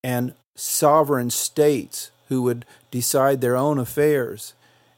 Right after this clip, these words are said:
And they purposely separated the powers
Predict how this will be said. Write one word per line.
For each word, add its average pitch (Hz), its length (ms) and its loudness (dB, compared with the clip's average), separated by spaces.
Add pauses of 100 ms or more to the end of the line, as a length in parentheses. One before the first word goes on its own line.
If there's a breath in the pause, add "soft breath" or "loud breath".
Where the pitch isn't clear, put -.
(120)
And 127 160 -2
they 131 140 2
purposely 151 720 -2
separated 151 880 0
the 117 80 -8
powers 143 720 0